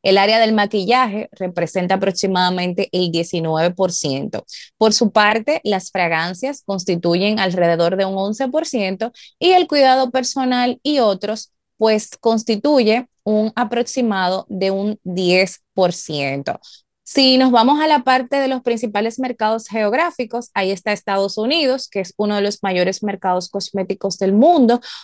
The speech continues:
con ventas que alcanzaron los noventa mil millones de dólares. Esto fue al corte del año dos mil veintidós.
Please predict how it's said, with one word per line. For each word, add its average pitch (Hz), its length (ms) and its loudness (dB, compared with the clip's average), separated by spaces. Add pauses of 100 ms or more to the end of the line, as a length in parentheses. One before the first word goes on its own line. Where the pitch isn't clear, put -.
con 349 240 4
ventas 240 420 2
que - 100 -4
alcanzaron 202 720 -2
los 240 260 -2
noventa 220 420 -2
mil 240 360 -2
millones 240 580 -2
de 202 160 0
dólares. 175 760 -2
Esto 214 240 -6
fue 247 280 -2
al 196 280 2
corte 220 380 0
del 220 140 2
año 185 240 -2
dos 190 220 -6
mil 156 200 -4
veintidós. 190 680 -2